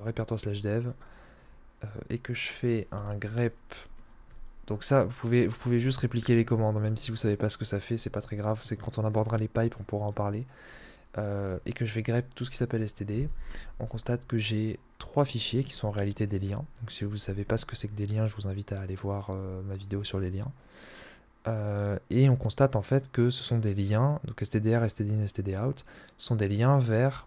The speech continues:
proc, self, F D et un nombre. Et vous voyez, ces nombres-là, ils sont pas anodins, on vient d'en parler. C'est ces fameux file descriptors, euh, dont j'ai juste parlé qui sont préouverts.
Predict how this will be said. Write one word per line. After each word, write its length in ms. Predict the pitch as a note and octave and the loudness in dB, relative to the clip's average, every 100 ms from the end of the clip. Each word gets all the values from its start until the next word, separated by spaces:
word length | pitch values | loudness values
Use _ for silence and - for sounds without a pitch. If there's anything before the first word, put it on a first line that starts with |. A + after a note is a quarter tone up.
| - | -14
proc, 380 | - A#2 B2+ - | -2 0 -2 -4
self, 480 | - - A2+ - - G2+ | -4 0 0 -2 -6 -6
F 180 | G#2+ | -4
D 320 | G#2+ G#2 C3+ - _ _ - | -2 0 0 -4 _ _ 0
et 240 | C3 C3 - - | 0 0 -4 0
un 120 | A#2+ | 2
nombre. 340 | G#2+ G2+ - - - - - - - | 2 -2 -6 -14 -20 -20 -20 -12 -4
Et 60 | |
vous 60 | G#2+ | 2
voyez, 140 | A#2 | 2
ces 160 | C#3+ A#2 | 4 2
nombres-là, 520 | A#2 C3+ A2 G#2+ C3+ | 4 4 4 4 4
ils 80 | - | 2
sont 120 | - | -2
pas 160 | G#2 A#2+ | 0 2
anodins, 460 | A#2 G#2 G#2+ C3 C#3+ | 4 4 2 2 0
on 40 | G#2 | -2
vient 140 | A2+ | -2
d'en 120 | A2+ | 0
parler. 380 | - G2 G2 C#3+ - _ - - - - - - - | 0 -2 -2 -4 -6 _ -20 -20 -20 -18 -20 -20 -6
C'est 220 | - - | 0 4
ces 140 | C#3 A#2 | 4 2
fameux 580 | - G#2 G#2+ A#2 C3+ C3 - | 2 2 2 2 2 -2 -10
file 200 | - A#2+ | -4 0
descriptors, 640 | A#2 - G#2 - B2+ C3+ C3 | 2 2 0 4 4 4 0
euh, 200 | G2+ G2 | -4 -4
dont 180 | G2+ A#2+ | -2 2
j'ai 80 | A#2+ | 2
juste 200 | G#2+ - | 0 0
parlé 280 | F#2 F#2+ C3 | 0 0 0
qui 120 | - | -2
sont 220 | - G2 | -2 -2
préouverts. 600 | - - A2 G2 F#2 G2 | -4 0 0 0 -4 -8